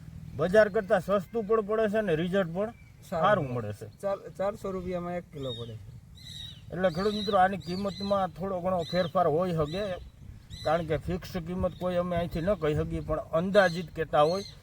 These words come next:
Speaker 1: એટલે તમારે કોઈ પણ પ્રોડક્ટની, કારણ કે હર એરિયાવાર થોડો ઘણો પચાસ સાઠ રૂપિયાનો ફેર પડી શકે, એટલે તમારે અંદાજિત કિંમત સમજવી. હવે તમે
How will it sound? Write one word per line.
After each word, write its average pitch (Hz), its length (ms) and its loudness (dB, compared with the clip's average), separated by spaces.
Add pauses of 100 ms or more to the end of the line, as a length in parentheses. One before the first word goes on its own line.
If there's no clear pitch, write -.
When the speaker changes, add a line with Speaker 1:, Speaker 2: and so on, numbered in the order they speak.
(160)
Speaker 1:
એટલે 165 220 -6
તમારે 170 300 -2
કોઈ 208 240 6
પણ 208 220 4
પ્રોડક્ટની, 180 680 0
કારણ 170 300 2
કે 160 260 4
હર 180 600 2
એરિયાવાર 175 640 6 (360)
થોડો 233 200 8
ઘણો 180 240 2
પચાસ 175 180 -2
સાઠ 180 320 2
રૂપિયાનો 170 500 -2 (280)
ફેર 165 140 0
પડી 190 240 0
શકે, 160 220 0 (460)
એટલે 170 180 0
તમારે 180 340 4
અંદાજિત 190 640 4
કિંમત 151 300 -2
સમજવી. 98 420 2 (580)
હવે 214 200 6
તમે 233 260 2